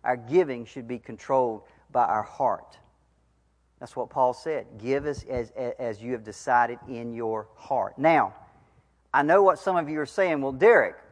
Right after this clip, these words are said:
you have to start somewhere. W-, you gotta start with some measure. What do you suggest?" Well, I'm absolutely glad that you asked me that question. I believe that tithing, ten percent,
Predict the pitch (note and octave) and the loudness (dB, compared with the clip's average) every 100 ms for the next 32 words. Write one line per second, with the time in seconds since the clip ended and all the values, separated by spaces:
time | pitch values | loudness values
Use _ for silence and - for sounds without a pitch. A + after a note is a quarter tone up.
0 | _ _ _ _ _ D#3 A3+ G3+ B3+ C#4+ | _ _ _ _ _ -6 -4 4 4 4
1 | F3 - F3+ D3+ - B3 B3+ C3+ - - | -2 -2 2 2 2 -4 -4 -4 -8 -16
2 | _ _ _ _ _ F3 F#3 F3+ E3 E3 | _ _ _ _ _ -8 -6 -6 0 6
3 | A3+ A3+ A3 G3 D3 - - F3 D#3 E3+ | 6 6 4 4 4 -4 -2 0 2 4
4 | A#3+ F#3+ C3 C3 E3 A3+ A3+ D#3 E3+ E3+ | 4 4 -2 -4 4 4 4 -6 -6 -6
5 | F#3+ - D#3+ G#3 F3 B2+ C3 C3+ D3 C#3+ | -8 -10 -2 2 2 0 -2 2 2 2
6 | - D#3 C#3+ B2+ C3+ C3+ B2+ A#2 C3+ B2 | -4 -10 -10 -2 0 0 -2 -12 -6 -2
7 | A#2+ - A#2+ A2 A2+ - - A#2+ - G2+ | -2 -4 -12 -8 -8 -6 -8 -8 -10 -20
8 | _ - _ _ F#3 A#3+ G#3+ G#3 G3 A3+ | _ -20 _ _ 10 10 10 6 6 6
9 | G3 F3 D3+ D#3 - - G3+ F#3 C3 A2+ | 4 0 0 -2 -2 4 6 8 6 0
10 | A#2 C3+ _ _ _ - G3+ G#3 G#3 - | -12 -16 _ _ _ -2 0 0 -6 -4
11 | E3+ A#2+ | -6 -6